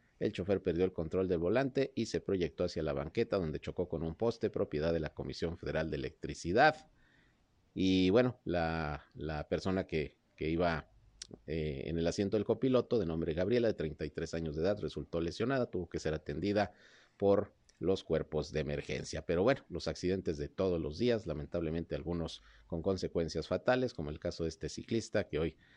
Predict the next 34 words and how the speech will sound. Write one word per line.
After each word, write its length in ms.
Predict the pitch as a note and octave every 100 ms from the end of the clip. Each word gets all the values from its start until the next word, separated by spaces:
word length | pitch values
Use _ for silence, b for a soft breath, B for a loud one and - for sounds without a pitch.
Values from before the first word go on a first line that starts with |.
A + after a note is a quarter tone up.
| b
murió 420 | F2+ F2+ G2 G2 -
arrollado 640 | D#2 D2+ E2 A#2 A2+ G#2
por 120 | E2
un 120 | F2
camión 420 | E2+ D2 D#2 D#2+ -
de 220 | - F#2 F2+
promotor 440 | D#2 C#2 - D#2+
ambiental. 440 | E2 G2 A#2+ -
Obviamente 440 | A2 G2+ F#2 F2+ F2
se 100 | D2
van 120 | D#2+
a 60 | D#2
tener 340 | D2+ F#2 E2+
que 160 | G#2 F#2+
deslindar 600 | E2 - D2 F#2 F2 - b b b b
las 420 | D#2 E2 - -
responsabilidades. 1300 | E2+ D#2+ D2+ - D2+ D#2 E2 D2+ C#2 C#2+ - - - -
Así 180 | F#2+ C#3
las 140 | B2+
cosas, 280 | C#3 B2+ A2+
pues, 200 | D3+ -
con 140 | G#2+
el 80 | F#2+
tema 160 | C3 B2+
de 60 |
los 100 | G2+
accidentes. 500 | - - G#2+ D#3+ D#3+
Les 120 | C3+
recuerdo 340 | A2 G#2+ C3+ C3
que 80 | C#3
hay 80 |
cero 220 | C3+ F3 -
tolerancia, 560 | B2 A2+ F3 F#3+ C3
¿eh? 160 | E3+